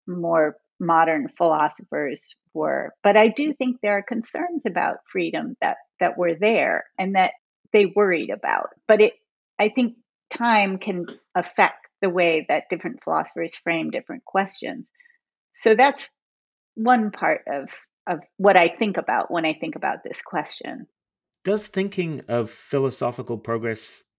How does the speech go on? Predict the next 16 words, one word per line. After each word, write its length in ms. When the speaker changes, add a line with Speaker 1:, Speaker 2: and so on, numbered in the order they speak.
Speaker 2:
in 180
terms 340
of 100
self-understanding, 1160
do 120
you 40
think 80
that 280
maybe 220
explains 680
or 80
predicts 600
this 380
lack 460
of 200
historical 1160